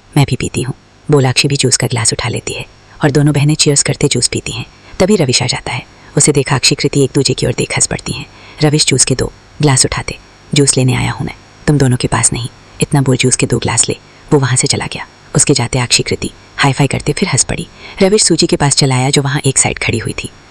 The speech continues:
"मिस जॉनसन, जूस।" सूजी ग्लास की ओर देख रविश की ओर देखती है, जो उसे ही देख रहा था।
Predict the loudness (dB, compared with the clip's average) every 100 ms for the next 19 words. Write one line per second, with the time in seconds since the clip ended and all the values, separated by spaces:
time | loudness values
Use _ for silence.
0 | -4 0 2 0 -2 -2 -4 -10 -12 -4
1 | -2 -2 -4 -8 -2 2 4 4 2 2
2 | 2 2 0 0 0 0 0 -2 -2 -6
3 | -6 -8 -10 -14 -6 0 2 2 0 -2
4 | -4 -4 -6 -6